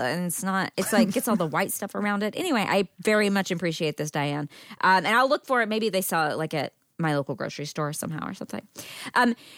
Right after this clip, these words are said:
Emily wrote in and said, "I'm a public librarian and absolutely love that you promote public library resources, both physical and digital.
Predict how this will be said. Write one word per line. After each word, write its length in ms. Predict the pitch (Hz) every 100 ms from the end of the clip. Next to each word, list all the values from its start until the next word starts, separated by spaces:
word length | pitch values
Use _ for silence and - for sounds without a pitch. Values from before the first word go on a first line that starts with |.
| -
Emily 280 | 392 453 403
wrote 180 | 262 233
in 160 | 226
and 100 | 220
said, 200 | 226 214 -
"I'm 200 | 226 226
a 60 |
public 360 | - 269 392 -
librarian 560 | 220 190 170 165 165
and 100 | 170
absolutely 460 | - 214 269 240 220
love 260 | 214 202 190
that 60 | 196
you 100 | 202
promote 280 | 190 175
public 300 | - 160 156
library 380 | 202 226 226 214
resources, 560 | 220 220 208 196 202 185
both 180 | 170 165
physical 380 | 247 - 254 -
and 160 | 165
digital. 400 | 151 135 113 110